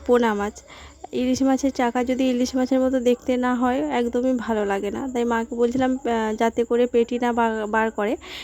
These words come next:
কিন্তু মা বলছে কি, "এত টাকার মাছ, এত বড় মাছ যদি একটু পেটি বার করে দিই, তাহলে দু তিন বেলা করে হবে, আর প-, এত বড় মাছের পেটি না বার করলে এত টাকার মাছ কি এক বেলাতে খেয়ে ফেলবে?"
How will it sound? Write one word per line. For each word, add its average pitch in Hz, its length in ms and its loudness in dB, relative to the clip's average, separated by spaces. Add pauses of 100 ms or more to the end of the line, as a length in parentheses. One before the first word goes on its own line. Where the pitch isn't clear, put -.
কিন্তু 254 220 -4
মা 233 220 2
বলছে 233 280 2
কি, 269 120 0
"এত 233 240 2
টাকার 233 360 -2
মাছ, 233 280 0
এত 220 200 0
বড় 226 280 2
মাছ 233 320 0
যদি 226 260 0
একটু 233 220 0
পেটি 233 280 2
বার 226 200 2
করে 240 220 0
দিই, 320 160 2
তাহলে 240 320 2
দু 233 180 -2
তিন 233 220 -4
বেলা 220 200 0
করে 226 280 0
হবে, 220 280 0 (460)
আর 220 300 2
প-, 214 380 -2
এত 214 160 -2
বড় 220 200 0
মাছের 233 320 -2
পেটি 233 240 0
না 233 160 0
বার 226 200 2
করলে 285 280 0 (400)
এত 220 160 0
টাকার 226 300 0
মাছ 240 260 2
কি - 100 -2
এক 240 180 2
বেলাতে 233 300 2
খেয়ে 269 240 2
ফেলবে?" 349 340 2